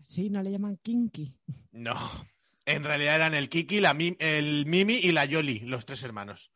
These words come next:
Speaker 1: El Mimi estaba en mi clase también. Ayer estuvieron pegando tiros en Villaverde, por cierto.
Speaker 2: Pues era el Mimi. El Mimi era un gitano de la zona. Tengo que contar.
Speaker 1: <laughs>
Speaker 2: Y un buen día, el chaval era bastante,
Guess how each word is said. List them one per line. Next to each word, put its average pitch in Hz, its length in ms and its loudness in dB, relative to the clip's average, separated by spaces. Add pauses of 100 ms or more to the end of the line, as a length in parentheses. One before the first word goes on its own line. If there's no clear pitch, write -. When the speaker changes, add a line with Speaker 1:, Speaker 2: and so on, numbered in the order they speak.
(120)
Speaker 1:
El 254 160 4
Mimi 277 340 2
estaba 330 360 -4
en 302 60 0
mi 262 80 2
clase 277 380 -8
también. 226 380 -6
Ayer 240 360 -4
estuvieron 311 420 -6
pegando 269 360 -6
tiros 214 340 -10
en 208 100 -10
Villaverde, 202 440 -6
por - 220 -14
cierto. - 360 -14
Speaker 2:
Pues 202 260 6
era 196 280 10
el 139 80 2
Mimi. 156 300 2 (360)
El 151 180 0
Mimi 240 360 -2
era 208 140 2
un - 60 -6
gitano 202 380 4
de 180 100 2
la 165 120 0
zona. 147 360 -2 (300)
Tengo 151 220 -2
que - 240 0
contar. 277 400 0
Speaker 1:
<laughs> 277 60 0 (420)
Speaker 2:
Y 160 180 4
un 208 160 6
buen 202 240 4
día, 180 240 6
el 165 100 -2
chaval 254 320 2
era 175 160 6
bastante, 101 1200 0